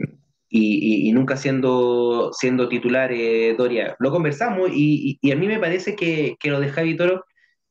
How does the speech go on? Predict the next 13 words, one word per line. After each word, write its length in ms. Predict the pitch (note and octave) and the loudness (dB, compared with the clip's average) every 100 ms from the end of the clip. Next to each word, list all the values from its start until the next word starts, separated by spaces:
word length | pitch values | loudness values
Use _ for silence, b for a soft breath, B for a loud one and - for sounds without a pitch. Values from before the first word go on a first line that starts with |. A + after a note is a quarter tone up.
| _ _ _ _ _ | _ _ _ _ _
creo 200 | D#3 F3 | -2 -2
que 100 | D#3+ | -2
tiene, 440 | E3+ F3 F3 E3+ - | -2 0 0 -2 -4
tiene 500 | E3+ F3+ F3 E3+ E3+ _ _ - | 0 0 0 -2 -6 _ _ -4
pinta 420 | F#3+ G3 - F3+ | -2 -2 -2 -2
de, 680 | E3 D#3+ D#3 D3+ C#3+ C3+ D3 _ _ _ _ _ _ _ | -2 -2 0 0 -2 -4 -8 _ _ _ _ _ _ _
eh, 500 | A#2+ A#2 A2+ A2 G#2 | 0 2 2 0 -2
welcome 400 | D#3+ F3 E3+ D3 | -2 0 0 0
back. 240 | C#3+ - - - - _ _ _ _ _ _ _ _ _ _ _ _ _ _ _ | 0 -4 -10 -16 -18 _ _ _ _ _ _ _ _ _ _ _ _ _ _ _
Welcome 360 | - E3 E3 D#3 | -2 0 0 -2
back 200 | D3 C#3+ | -2 -4
to 80 | C#3+ | -6
Chile. 420 | C#3 C#3+ G#2 F2+ | -4 -4 -4 -6